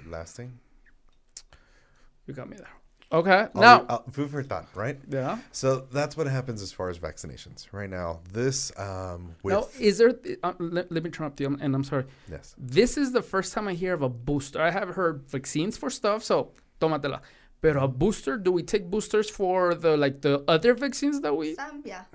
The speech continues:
Speaker 1: Some.
Speaker 3: absolutely.
Speaker 2: Which ones?
Speaker 1: Yes.
Speaker 2: I, I never taken a
Speaker 1: See,
Speaker 2: booster of,
Speaker 1: we're
Speaker 2: like, something else.
Speaker 3: That's the weird thing, that a lot of people don't realize all the vaccines that are
Speaker 1: Actually
Speaker 3: available
Speaker 1: require
Speaker 3: to
Speaker 1: boosters.
Speaker 3: Yeah.
Speaker 2: What?
Speaker 3: So
Speaker 1: Yes.
Speaker 3: the flu shot, for instance, you get one annually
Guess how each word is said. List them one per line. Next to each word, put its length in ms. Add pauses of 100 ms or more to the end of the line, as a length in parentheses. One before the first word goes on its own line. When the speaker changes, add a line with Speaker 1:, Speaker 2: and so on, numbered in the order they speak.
(100)
Speaker 1:
Some. 220
Speaker 3:
absolutely. 260
Speaker 2:
Which 200
ones? 340 (120)
Speaker 1:
Yes. 240
Speaker 2:
I, 80
I 60
never 240
taken 300
a 40
Speaker 1:
See, 60
Speaker 2:
booster 280
of, 120
Speaker 1:
we're 80
Speaker 2:
like, 120
something 440
else. 340
Speaker 3:
That's 160
the 100
weird 280
thing, 180
that 160
a 60
lot 180
of 100
people 380
don't 480
realize 680 (120)
all 220 (100)
the 180
vaccines 720
that 340
are 100
Speaker 1:
Actually 260
Speaker 3:
available 180
Speaker 1:
require 140
Speaker 3:
to 60
Speaker 1:
boosters. 480
Speaker 3:
Yeah. 200 (380)
Speaker 2:
What? 360 (280)
Speaker 3:
So 180
Speaker 1:
Yes. 100
Speaker 3:
the 100
flu 220
shot, 320
for 160
instance, 560
you 160
get 320
one 220
annually 500